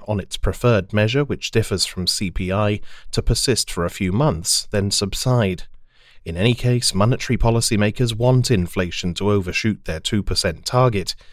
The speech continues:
It is part of their new average inflation targeting regime, which calls for the Fed to make up for past shortfalls. But it is not entirely clear how far they want to overshoot.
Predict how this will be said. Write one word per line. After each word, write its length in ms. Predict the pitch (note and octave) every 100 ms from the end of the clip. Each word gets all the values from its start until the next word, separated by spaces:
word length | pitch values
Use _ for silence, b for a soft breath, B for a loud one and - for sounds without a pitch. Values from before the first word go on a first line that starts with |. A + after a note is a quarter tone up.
| b b -
It 120 | G#2+
is 140 | F2+ -
part 280 | A2 G#2+
of 120 | G#2 F2+
their 180 | F2+
new 380 | F#2 G#2+ G#2 F#2+ -
average 440 | A#2 A2 G#2 G2
inflation 640 | F#2+ F#2 C3 C3 - A2
targeting 560 | F#2 A2 G2+ F#2 G#2 F2
regime, 520 | F#2 F#2+ A#2 A2+ A2 B B B
which 200 | G2 -
calls 300 | C3 E3+ -
for 120 | -
the 100 | A2+
Fed 320 | - A#2 G#2
to 80 | -
make 320 | G#2 A#2+ -
up 180 | A#2+ -
for 120 | -
past 420 | - A#2 G2+ - -
shortfalls. 840 | - A#2 - - G2 E2 - - - _ _ - _ b b b
But 200 | F2+ -
it 100 | G2+
is 140 | G#2+
not 240 | C3 F3 -
entirely 500 | C3+ B2+ B2 G#2 G2+
clear 400 | - D3+ A2 E2
how 240 | - G#2+
far 340 | F#2 - C#3 G#2+
they 140 | F#2+
want 240 | E2+ F2+ -
to 140 | F#2+
overshoot. 680 | F2 E2 D#2+ - D#2 -